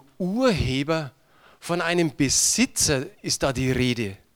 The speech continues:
Und das steht im Vordergrund. Eine genauere Be-, Wiedergabe ist dann tatsächlich dieses Vater der Ewigkeit. Der, der die Ewigkeit besitzt, der die Ewi-,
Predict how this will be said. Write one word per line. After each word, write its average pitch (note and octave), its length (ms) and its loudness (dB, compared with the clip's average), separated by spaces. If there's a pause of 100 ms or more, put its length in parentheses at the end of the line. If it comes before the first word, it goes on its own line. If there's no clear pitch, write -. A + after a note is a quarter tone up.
(880)
Und C#3+ 180 -2
das A3+ 120 6
steht F#3+ 320 2
im F3 120 0
Vordergrund. C3+ 840 -2 (240)
Eine E3 200 4
genauere F#3+ 580 4
Be-, E3 340 -2
Wiedergabe E3+ 640 2
ist F#3+ 240 -2
dann D#3 140 0
tatsächlich F3 640 -4
dieses D3 380 -4 (240)
Vater F3+ 720 -2 (300)
der D#3 320 -2
Ewigkeit. D3+ 840 -4 (640)
Der, E3+ 160 0
der F3 200 -2
die E3 360 -4
Ewigkeit D#3 640 -4
besitzt, - 800 -2
der D#3 120 0
die E3+ 300 -6
Ewi-, F#3+ 420 -4